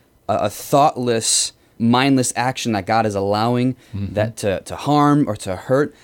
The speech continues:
Speaker 1: but he is using that to make us into something that he wants. So as believers, we know that when trials come, when suffering comes, that God is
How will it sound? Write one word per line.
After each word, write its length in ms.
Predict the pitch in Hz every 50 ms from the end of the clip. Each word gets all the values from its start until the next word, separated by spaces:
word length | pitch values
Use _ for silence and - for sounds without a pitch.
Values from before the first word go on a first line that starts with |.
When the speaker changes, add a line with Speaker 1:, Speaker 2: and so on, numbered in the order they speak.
| _ _ _ _ -
Speaker 1:
but 160 | 113 107 -
he 180 | - 143 160
is 180 | 151 127 101 101
using 520 | 107 110 127 156 190 196 170 165 170 151 131
that 560 | 131 151 165 160 117 107 117 117 - - - _ _ _ _ _ _ _ _ _ _ _ _ -
to 320 | - - 160 147 135 127 -
make 500 | 107 110 107 110 113 120 139 170 170 -
us 200 | 120 117 - -
into 220 | - 120 110 120 104
something 380 | - - 147 135 135 - 120
that 120 | 110 107 92 - -
he 120 | 131 123
wants. 600 | 104 98 113 120 110 78 64 - - - - - _ _ _ _ _ _ _ _ -
So 240 | - - 143 131 123 -
as 240 | 117 139 165 160
believers, 680 | 135 120 135 131 127 127 139 143 156 131 123 117 110 104
we 140 | 101 120 120
know 500 | 120 113 117 120 131 127 107 101 104 107
that 280 | 101 107 101 98 - - _ _ _ _ _ _ _ -
when 240 | - 107 110 107 92
trials 500 | - - 131 117 117 120 123 135 131 -
come, 240 | - 139 127 127 117
when 100 | 104 98
suffering 560 | - - - 104 101 - 123 120 117 110 101
comes, 420 | - - 110 104 107 113 120 110
that 200 | 98 107 92 90
God 300 | 87 101 101 110 113 113 - -
is 360 | 110 101 98 92 90 -